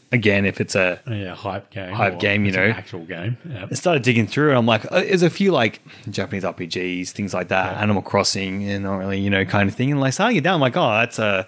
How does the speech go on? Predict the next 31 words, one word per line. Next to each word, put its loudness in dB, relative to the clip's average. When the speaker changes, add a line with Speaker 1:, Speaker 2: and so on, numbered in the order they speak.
Speaker 1:
cross-platform, 0
cross-platform, 0
cross-platform, -2
cross-platform." -2
Speaker 2:
Yeah. 0
Speaker 1:
I'm 6
like, 4
"Oh, 2
Speaker 2:
Yeah. 2
Speaker 1:
okay, 0
well, 0
that's -8
not 0
really 2
all 0
that 0
much." 2
And -6
that's, -2
hey, 2
look, 0
that's 0
good. 2
I'm 2
all 4
for 2
Speaker 2:
Cross-platform. -6
Speaker 1:
cross-platform. 0
Speaker 2:
Yeah. -6
Speaker 1:
So, 2
like, -2